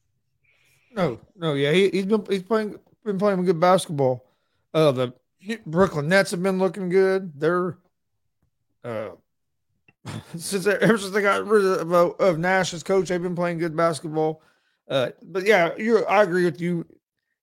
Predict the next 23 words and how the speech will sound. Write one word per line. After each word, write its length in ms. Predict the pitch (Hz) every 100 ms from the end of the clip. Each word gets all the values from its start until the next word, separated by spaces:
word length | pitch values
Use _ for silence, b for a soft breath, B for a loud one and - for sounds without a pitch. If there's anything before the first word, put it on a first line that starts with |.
| _ _ _
I 120 | 196
don't, 160 | 220 - 127 113 B B _ _ _
other 200 | 208 240
than 100 | 233
I 100 | 226 214
watch, 280 | 214 196
I 120 | 185 214
wa-, 200 | 226 -
if 140 | 147
there's 320 | 185 190 180
no 160 | 175 226
football 440 | - 214 185 180
on, 120 | 165 165
I 60 |
watch, 320 | 170 170 165 -
I 100 | 170
watch 280 | 165 156 -
the 60 |
Pacers 580 | 127 135 131 147 131 -
if, 100 | - -
if 240 | - 151 143
they're 200 | 139 135
on. 220 | 123